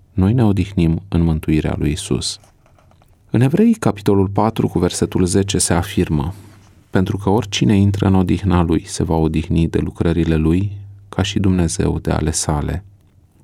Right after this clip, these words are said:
Sabatul este simbolul odihnei, nu al faptelor. Atunci când o altă zi este așezată în locul sabatului prin hotărâre omenească, ziua aceea este un simbol al îndreptățirii prin fapte.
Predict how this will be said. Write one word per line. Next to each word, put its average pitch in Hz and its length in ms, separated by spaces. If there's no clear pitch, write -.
Sabatul 104 540
este - 260
simbolul 82 500
odihnei, 85 600
nu 117 180
al 90 100
faptelor. - 840
Atunci 120 500
când 80 380
o 90 180
altă 110 280
zi 85 200
este 80 260
așezată 85 540
în 82 80
locul 82 300
sabatului 82 640
prin 82 180
hotărâre 82 500
omenească, 80 760
ziua 123 360
aceea 92 380
este 85 320
un 82 140
simbol 92 580
al 92 180
îndreptățirii 80 720
prin 82 220
fapte. - 580